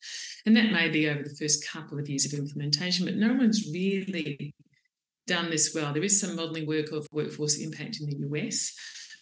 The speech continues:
but the U S has had very low uptake in their screening, so they haven't seen this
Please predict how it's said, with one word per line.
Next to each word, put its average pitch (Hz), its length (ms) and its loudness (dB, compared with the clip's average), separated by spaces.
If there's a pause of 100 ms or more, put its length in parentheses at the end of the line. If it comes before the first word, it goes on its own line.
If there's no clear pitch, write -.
(140)
but 214 120 -2
the 214 80 2
U 240 200 6
S 214 180 4
has 190 140 0
had 190 380 -2
very 226 440 2
low 190 300 0
uptake 143 560 -6
in 147 80 0
their 147 120 0
screening, 160 500 0
so - 160 0
they 143 100 -8
haven't 214 320 -4
seen 165 320 2
this - 380 -2